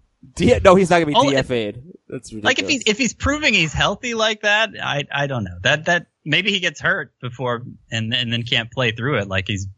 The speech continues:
Speaker 2: not been unable to do in the past. But I don't think he's just going to slump his way out of a job.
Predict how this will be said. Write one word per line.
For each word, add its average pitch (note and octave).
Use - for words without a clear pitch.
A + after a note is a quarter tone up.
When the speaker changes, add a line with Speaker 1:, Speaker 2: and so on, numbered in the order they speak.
Speaker 2:
not A2
been A2+
unable A2+
to G#2+
do A2+
in G2+
the F2+
past. G#2+
But A#2
I C#3
don't D3+
think D3
he's B2
just B2
going A2
to G2
slump A#2+
his G#2+
way G2+
out G2+
of F#2+
a F#2+
job. F2